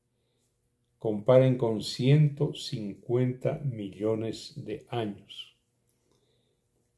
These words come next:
de dominio de los grandes saurios. Si hubieran aquellos tenido conciencia, habrían pensado que son eternos,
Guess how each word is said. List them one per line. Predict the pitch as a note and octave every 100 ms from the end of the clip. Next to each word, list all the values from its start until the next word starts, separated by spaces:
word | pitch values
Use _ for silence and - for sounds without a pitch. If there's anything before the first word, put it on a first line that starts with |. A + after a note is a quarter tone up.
| _ _ -
de | G#2 G#2
dominio | - A#2+ A2+ C#3 G3+ G3 D3+ A2 - - _
de | A2+
los | G2+ G2
grandes | G2+ G#2+ G#2 F2+
saurios. | - G2+ F#2 D2 - - - _ _ _ _ _ _ _ _ _ _ _
Si | - C#3+
hubieran | C3+ G3 G#3 F#3 E3+ E3+
aquellos | A#2+ B2+ D#3+ E3 D#3+ C#3+
tenido | C#3+ C3+ D#3 D#3
conciencia, | C#3+ C3 A#2+ - D3 C3 - A#2 G#2 - _ _ _ _ _ _ _ _
habrían | A2 B2 C#3+
pensado | C#3 A#2+ G#2+ C3+ C3+
que | C3+
son | - C3 B2+
eternos, | A#2+ D3 C3+ G#2 E2+ - -